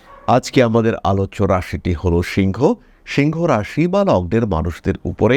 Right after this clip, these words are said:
এই প্রভাব কিভাবে কতটা পড়তে চলেছে সেটা আমরা খুঁজে বার করবার চেষ্টা করব। সিংহ কালপুরুষের পঞ্চম রাশি এবং সিংহ রাশিতেই কিন্তু মঙ্গল এবং কেতুর সহাবস্থান সৃষ্টি হচ্ছে।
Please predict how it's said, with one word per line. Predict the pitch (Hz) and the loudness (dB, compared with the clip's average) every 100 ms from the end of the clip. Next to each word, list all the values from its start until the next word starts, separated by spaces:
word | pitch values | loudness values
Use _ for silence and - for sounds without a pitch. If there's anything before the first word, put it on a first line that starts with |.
| 143 | 2
এই | - 98 | 0 -2
প্রভাব | - 92 85 113 98 _ | 0 -2 2 0 0 _
কিভাবে | - 101 107 110 170 - | -2 0 0 0 0 0
কতটা | 92 - 92 98 | -2 -2 -2 -2
পড়তে | 95 90 - 85 | -2 -6 -4 -4
চলেছে | 78 87 90 - 196 - - - | -2 0 0 -2 -4 -6 -20 -16
সেটা | - 107 101 | -2 0 2
আমরা | 95 92 92 | 2 2 0
খুঁজে | - - 104 101 | -2 -4 0 0
বার | 87 80 | 0 -6
করবার | 78 90 90 143 - | -4 -4 0 -2 -2
চেষ্টা | 80 - 73 | -6 -2 -2
করব। | 73 57 55 - _ - | 0 -2 -4 -6 _ -14
সিংহ | - 147 139 147 | -2 0 2 0
কালপুরুষের | 131 110 104 104 104 117 92 | 2 0 0 0 0 0 0
পঞ্চম | 87 87 - 92 95 | 0 -2 -2 -2 0
রাশি | 98 - 175 | -2 0 2
এবং | 180 202 | 2 -2
সিংহ | - 139 165 185 | 0 0 0 0
রাশিতেই | 104 90 - 151 156 | 0 -2 -4 -2 0
কিন্তু | 165 - 139 | -2 0 0
মঙ্গল | 76 90 113 131 | 2 0 2 2
এবং | 101 110 - | 2 0 0
কেতুর | 87 117 110 | -2 0 0
সহাবস্থান | - 85 82 87 - 113 | 0 0 0 0 0 0
সৃষ্টি | 107 87 82 82 | 2 -2 -4 -4
হচ্ছে। | 87 80 - | -2 -2 0